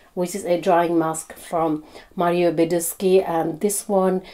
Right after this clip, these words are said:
is great for problematic skin. At the moment I've been getting, like, lots of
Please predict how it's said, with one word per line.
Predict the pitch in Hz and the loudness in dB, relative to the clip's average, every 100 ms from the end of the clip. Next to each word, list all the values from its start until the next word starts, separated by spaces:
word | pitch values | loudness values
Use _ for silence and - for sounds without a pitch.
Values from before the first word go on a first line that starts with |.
| - - | -14 -6
is | 170 | -6
great | 165 214 214 | 2 2 4
for | 202 | 0
problematic | 202 180 180 180 170 - | 0 0 2 2 0 -4
skin. | - - 180 175 190 | -12 -2 0 2 0
At | - 202 | -2 -4
the | 202 | -2
moment | 185 185 180 175 170 | 0 0 0 -2 -2
I've | 170 175 | -4 -4
been | 185 | -4
getting, | 180 165 | -4 -2
like, | 165 165 - | -4 -6 -10
lots | 175 175 175 175 170 170 | -8 -6 -2 -2 -2 -2
of | 180 165 | -4 -6